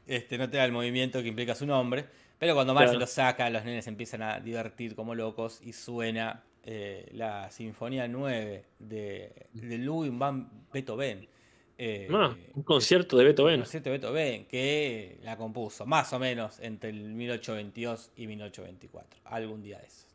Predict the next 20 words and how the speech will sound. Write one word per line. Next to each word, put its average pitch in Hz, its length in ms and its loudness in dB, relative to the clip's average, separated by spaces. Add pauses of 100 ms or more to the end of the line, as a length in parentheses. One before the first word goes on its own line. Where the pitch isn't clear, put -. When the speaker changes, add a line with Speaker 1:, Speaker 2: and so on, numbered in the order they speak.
(720)
Speaker 1:
Que 139 140 -2
tiene 147 460 6
Speaker 2:
Sí. - 60 -6
Speaker 1:
también, 131 540 2
eh, 110 200 -6
letra 123 440 0
de 120 260 -2
la, 98 460 -8
eh, - 600 -18
la 107 100 -8
canción 104 260 -8
de 113 80 -4
la 104 60 -4
alegría, 107 500 -2
¿no? 104 100 -10
La 104 100 -4
Oda 113 80 -2
a - 40 -2
la 104 60 -4
alegría. 101 440 -6